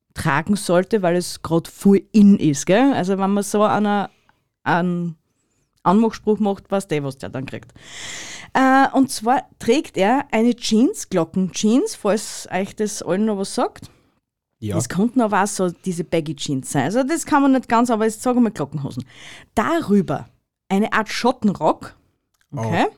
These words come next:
Speaker 2: Okay.
Speaker 1: Sneakers dazu. Und darüber ein, im gleichen Muster wie der Rock, ein Jackett.
Speaker 2: Mhm.
Speaker 1: Um, ich sage mal, leicht drei Nummern zu groß.
Speaker 2: Mhm.
Speaker 1: Ja,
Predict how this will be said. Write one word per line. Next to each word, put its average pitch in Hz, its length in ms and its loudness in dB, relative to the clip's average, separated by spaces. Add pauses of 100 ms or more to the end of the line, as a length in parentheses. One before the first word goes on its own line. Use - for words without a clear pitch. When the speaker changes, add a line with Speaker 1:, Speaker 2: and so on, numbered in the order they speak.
(140)
Speaker 2:
Okay. 104 500 -4 (960)
Speaker 1:
Sneakers 254 540 0
dazu. 240 400 -2 (960)
Und 262 280 4
darüber 269 600 0
ein, 226 320 0 (560)
im 240 180 6
gleichen 220 400 2
Muster 254 480 4
wie 226 120 0
der 208 140 0
Rock, - 380 -2 (320)
ein 220 140 2
Jackett. 196 560 -4 (640)
Speaker 2:
Mhm. 107 800 -6 (160)
Speaker 1:
Um, 247 460 6
ich 233 140 -2
sage 233 240 2
mal, 233 160 2
leicht 214 360 0
drei 185 240 2
Nummern 175 280 2
zu - 80 -8
groß. - 380 -6 (380)
Speaker 2:
Mhm. 104 760 -4 (260)
Speaker 1:
Ja, 208 340 0